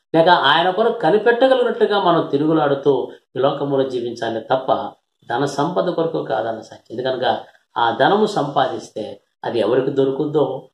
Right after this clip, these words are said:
తెలియదు, ఎవరికి చేజిక్కుద్దో తెలియదన్న సత్యాన్ని అక్కడ తెలియపరచాలి. అందుకని ఇక్కడ అంటాడు దావీదు భక్తుడు,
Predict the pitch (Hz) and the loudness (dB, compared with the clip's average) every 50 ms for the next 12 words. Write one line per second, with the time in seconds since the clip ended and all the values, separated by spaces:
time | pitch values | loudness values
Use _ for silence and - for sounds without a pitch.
0 | _ _ _ _ _ - 147 - - - - _ _ _ _ _ _ _ _ _ | _ _ _ _ _ -12 -12 -12 -12 -14 -20 _ _ _ _ _ _ _ _ _
1 | _ _ 113 120 135 135 135 147 139 - - - 160 170 165 170 170 - - 190 | _ _ -4 -2 -2 -2 -2 -4 -8 -8 -6 -4 -4 -2 -4 -6 -6 -2 -2 0
2 | - 190 180 165 143 131 131 - - - _ _ _ _ - 185 190 208 190 180 | 2 4 4 4 4 2 0 -4 -6 -12 _ _ _ _ 0 2 2 2 2 2
3 | 160 143 - - 123 113 - - 131 117 117 113 - 113 113 110 107 - - _ | 0 0 -2 -4 -6 -8 -8 -8 -8 -8 -8 -10 -8 -8 -8 -8 -8 -10 -14 _
4 | _ _ _ - 120 107 110 104 - - 110 107 - - 104 - - - _ - | _ _ _ -4 -4 -2 -4 -6 -6 -8 -8 -8 -6 -8 -8 -8 -10 -12 _ -2
5 | 143 156 147 143 147 147 151 165 175 - 143 113 - - - - _ 131 127 127 | 0 0 2 2 0 0 0 0 2 2 2 0 0 -2 -8 -8 _ 0 0 2
6 | 131 127 - - 123 123 - - 143 160 - 135 - - | 2 2 0 0 0 0 0 2 2 2 2 2 -2 -6